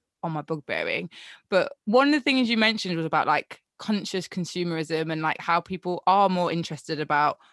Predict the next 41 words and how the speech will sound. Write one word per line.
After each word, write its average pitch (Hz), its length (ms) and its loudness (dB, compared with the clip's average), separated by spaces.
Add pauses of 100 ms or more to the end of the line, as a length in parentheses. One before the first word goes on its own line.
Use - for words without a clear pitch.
(120)
what, 160 340 0 (480)
like, 160 180 -4
what 170 260 0
they 165 120 0
are 156 140 0
using, 156 640 -4 (300)
but - 100 0
that 190 160 0
does 185 140 -2
bring 175 180 -2
challenges. 202 680 0
Um, 170 200 -2
greenwashing 170 680 0
is 160 100 -4
a 165 40 -4
huge 190 560 -2
challenge 160 640 -4
within 165 260 -2
the 160 60 0
beauty 151 260 0
industry 156 320 -4
and 151 120 -2
beyond. 156 520 -2 (380)
What 220 180 2
measures 202 560 4
have 185 120 -4
Youth 175 260 -4
to - 60 -16
the 165 60 -8
People 175 400 -4
taken 170 680 -4
to 180 120 -6
ensure 175 300 -4
that - 160 -2
sustainability 202 1120 -2 (360)
and 185 140 0
supporting 220 440 4
the 170 100 0
environment 156 400 0
is 170 120 -4
key? 165 460 -4